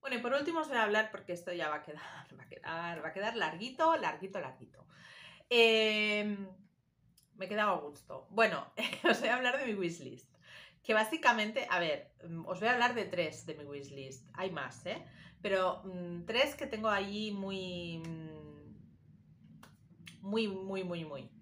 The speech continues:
muy así, muy. Eh, el primero es Sweet Vanilla de Montal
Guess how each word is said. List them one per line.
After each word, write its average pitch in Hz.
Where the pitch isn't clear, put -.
muy 180
así, 185
muy. 139
Eh, 214
el 220
primero 269
es 349
Sweet 247
Vanilla 208
de 170
Montal 160